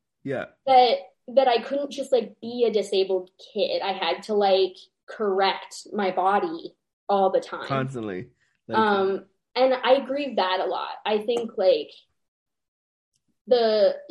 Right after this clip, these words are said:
Speaker 2: you know, like, being the only disabled kid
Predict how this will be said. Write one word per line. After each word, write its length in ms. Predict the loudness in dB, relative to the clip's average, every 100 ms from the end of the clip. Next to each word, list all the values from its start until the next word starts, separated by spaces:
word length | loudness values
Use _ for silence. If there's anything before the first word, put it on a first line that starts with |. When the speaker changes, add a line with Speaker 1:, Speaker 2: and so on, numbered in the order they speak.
| -20 _
Speaker 2:
you 160 | -2 0
know, 160 | 2
like, 240 | 2 2 0
being 440 | -2 0 0 -2
the 140 | -2 -2
only 680 | -2 -2 0 0 -2 -4 -8 _ _ -18 -10
disabled 600 | -4 -2 0 0 0 -4
kid 540 | -4 -2 0 0 -2